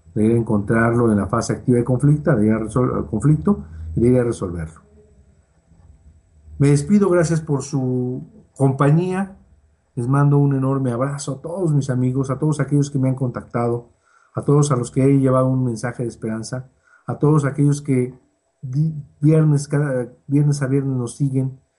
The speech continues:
nos acompañan, nos comparten. Cada vez se está haciendo más la red. Eh, si hay alguna pregunta, con todo gusto, con todo gusto mándenos un mensaje aquí en Home Radio, contacte con nosotros,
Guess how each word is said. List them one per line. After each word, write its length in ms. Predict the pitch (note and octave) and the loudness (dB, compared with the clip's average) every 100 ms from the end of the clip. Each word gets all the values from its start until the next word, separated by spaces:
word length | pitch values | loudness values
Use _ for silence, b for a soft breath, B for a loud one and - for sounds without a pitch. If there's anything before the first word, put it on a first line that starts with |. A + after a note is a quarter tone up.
| _ - | _ -12
nos 140 | - | -8
acompañan, 800 | A#2 A#2 A2 C3+ C#3 C3+ C3+ - _ _ _ | -6 -6 -2 2 2 2 -2 -10 _ _ _
nos 260 | B2+ B2+ - | -2 -2 -2
comparten. 880 | C3 A#2+ - D#3 D3+ - A#2+ B2 - _ _ - | -2 -2 0 0 0 -2 -6 -8 -16 _ _ -4
Cada 200 | C3 C3+ | 0 0
vez 100 | C3 | -2
se 80 | |
está 260 | C3+ - C3+ | -6 -6 -8
haciendo 260 | C3+ B2+ A#2 | -4 -4 -4
más 220 | A#2 A2 | -4 -4
la 100 | G#2+ | -4
red. 340 | B2+ C#3 C3+ - _ _ _ _ _ _ _ _ _ _ _ | 0 0 0 -10 _ _ _ _ _ _ _ _ _ _ _
Eh, 640 | A#2+ A2+ A2 A2 A2 C3+ - - _ | -4 -2 0 0 0 -4 -8 -20 _
si 220 | - E3 | 0 4
hay 160 | E3 E3 | 6 6
alguna 600 | D3 D3 D3+ D3+ D3 C#3 - - _ _ C3 | 6 6 6 4 2 -4 -12 -20 _ _ -10
pregunta, 580 | B2+ B2 C#3+ D#3 D#3 C#3+ | -4 0 2 2 0 -4
con 140 | C3 | -4
todo 140 | D3 C#3+ | 0 2
gusto, 300 | C#3+ C#3+ C3+ C3 C3+ C3 | 2 0 -2 -4 -8 -10
con 140 | A#2 | -4
todo 120 | D3 | -2
gusto 240 | C3+ C3+ C#3 | -2 -2 -4
mándenos 560 | C3+ C3+ B2+ B2 - b b _ | -2 -2 -2 -4 -12 b b _
un 120 | D#3+ | 2
mensaje 480 | C3+ A2+ B2+ A#2+ A#2+ | 4 2 -2 -4 -8
aquí 260 | G#2+ B2 A#2 | -6 -4 -2
en 140 | A2+ | -2
Home 180 | A2+ A2+ | -4 -2
Radio, 500 | A#2 A#2 B2 B2+ - _ _ _ - | -2 0 0 -2 -6 _ _ _ -6
contacte 400 | A2 B2+ C3 - | -2 -2 -4 -4
con 140 | G#2+ | -4
nosotros, 640 | G#2 C3 B2 B2+ B2+ - | -2 -2 -2 -4 -6 -12